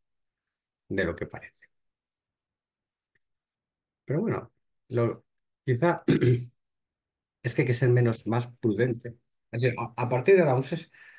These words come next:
pensad una cosa, si estamos en cincuenta y seis mil o cincuenta y siete mil, me da igual, un por dos desde ahora son, eh, ciento catorce mil más o menos. Es una barbaridad.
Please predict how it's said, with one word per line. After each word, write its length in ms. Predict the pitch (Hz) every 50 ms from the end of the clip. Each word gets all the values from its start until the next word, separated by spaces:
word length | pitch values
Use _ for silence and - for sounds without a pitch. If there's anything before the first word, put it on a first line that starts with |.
| _ _ _ -
pensad 300 | - 131 127 196 196 190
una 160 | 180 135 110 107
cosa, 300 | 95 92 - - - -
si 160 | - - 127
estamos 360 | 120 - 170 175 180 175 -
en 100 | 147 131
cincuenta 380 | - 123 113 107 110 107 101 98
y 20 | -
seis 200 | - 101 90 85
mil 220 | 95 - - _ _
o 60 | - 98
cincuenta 280 | - 98 98 92 -
y 20 | -
siete 200 | 107 - 90 92
mil, 120 | 95 -
me 80 | - 82
da 80 | 90 82
igual, 220 | - - - - _ _ _ _ _ _ _ _ _ _ _ _ _ -
un 140 | 185 190 185
por 180 | 170 131 123 113
dos 160 | 104 98 101
desde 220 | 104 98 107 117 113
ahora 400 | 123 139 151 160 165 160 - - _ _ _ _ _ _ _ _ _ _ _ _ _ _ _ _ _ _ _ _ _ _ _
son, 380 | 127 - 135 131 135 135 - _ _ -
eh, 460 | 98 92 90 87 85 87 85 - _ _ _ _ _ _ _ _ _ _
ciento 600 | - 135 135 127 131 - - 139 135 127 131 - _ _ _ _ _ _ _ _ _ _ _ _ _ _ _ _ _ _ _ _ _ _ _ _
catorce 460 | - 98 92 92 90 90 - - 82
mil 220 | 85 90 76 - -
más 220 | 90 92 - -
o 60 | -
menos. 160 | - _ _ _ _ _ _ _ _ _ _ _ _
Es 120 | - -
una 160 | - - - -
barbaridad. 680 | - - - - - - - - - - - - 135